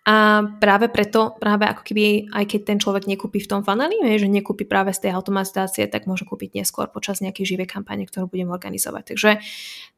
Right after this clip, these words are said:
to je fakt ako veľmi dôležité. Myslím si, že, mm, to je tiež ako keby problém, ktorý podľa mňa majú, alebo ktorý, ktorý som mala v minulosti. Pretože teraz sa to postupne nabaluje.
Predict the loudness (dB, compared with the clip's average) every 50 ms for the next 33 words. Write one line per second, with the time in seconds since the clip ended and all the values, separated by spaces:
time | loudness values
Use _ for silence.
0 | 4 6 6 6 6 2 -2 -2 0 4 6 6 8 6 6 2 0 2 4 4
1 | 4 4 4 4 4 4 4 4 2 0 2 4 4 6 4 4 2 2 2 2
2 | 4 4 4 6 8 8 8 8 6 4 2 0 0 0 0 -6 -12 _ _ _
3 | _ _ _ _ _ _ _ _ _ _ _ _ _ _ _ _ _ _ _ _
4 | _ _ _ 2 4 4 4 6 6 6 6 6 6 2 0 -2 -6 _ _ _
5 | _ _ _ _ _ _ _ _ _ -10 -4 2 2 2 2 4 4 4 4 6
6 | 4 4 2 2 2 2 2 2 2 0 2 2 4 4 4 2 2 2 4 2
7 | 2 0 -2 -6 -6 -6 -6 -6 -6 -2 2 2 2 2 0 -2 2 4 6 6
8 | 6 4 2 2 2 2 2 4 4 2 2 2 0 0 -2 -4 -10 -12 -2 4
9 | 4 4 6 6 4 4 4 2 0 -2 -2 0 0 -2 -2 -2 -4 -2 0 0
10 | 0 0 0 0 0 0 -2 -2 -4 -6